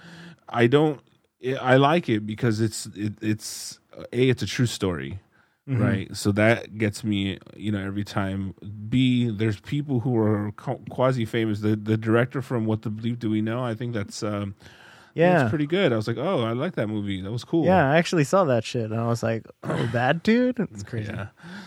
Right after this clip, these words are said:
Speaker 1: So I liked, I liked the series. I like where, uh, you know, the way they tell the story, their footage, because he was a director and he was really working with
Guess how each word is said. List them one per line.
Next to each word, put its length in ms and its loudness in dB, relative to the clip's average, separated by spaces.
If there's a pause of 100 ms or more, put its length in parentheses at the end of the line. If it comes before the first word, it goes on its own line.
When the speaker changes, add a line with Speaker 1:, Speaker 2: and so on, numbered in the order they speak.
(160)
Speaker 1:
So 680 2 (120)
I 160 -2
liked, 420 2 (320)
I 120 -8
liked 260 -2
the 80 -6
series. 760 0 (200)
I 180 -6
like 300 -4
where, 340 -4
uh, 120 -12 (200)
you 200 -6
know, 160 -6
the 120 -8
way 160 0
they 140 2
tell 240 -4
the 100 -2
story, 600 -2
their 200 -6
footage, 640 2 (320)
because 400 0
he 40 -2
was 160 2
a 80 2
director 600 2
and 140 0
he 100 0
was 180 0
really 280 0
working 680 -2
with 420 2